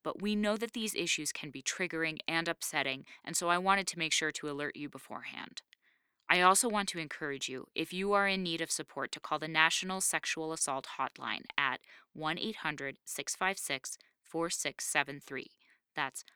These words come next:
one eight hundred six five six hope. Last but not least, I would like to apologize to Alicia Vikander, who is a marvelous actor,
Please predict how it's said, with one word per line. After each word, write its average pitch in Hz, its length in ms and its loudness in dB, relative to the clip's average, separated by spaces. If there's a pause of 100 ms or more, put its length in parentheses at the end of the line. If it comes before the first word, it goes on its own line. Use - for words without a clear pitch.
(160)
one 165 280 0
eight 208 140 -2
hundred 139 420 -4 (120)
six - 360 -6
five 180 240 0
six - 400 -4 (220)
hope. - 360 -2 (840)
Last 196 180 6
but 240 100 -4
not 285 160 -6
least, - 320 -12 (720)
I 320 40 8
would 349 120 8
like 294 160 6
to 254 100 2
apologize 143 540 2
to 123 160 -4
Alicia 107 260 0
Vikander, - 520 -12 (320)
who 339 180 10
is 330 120 8
a 339 120 8
marvelous 151 720 4
actor, - 480 -2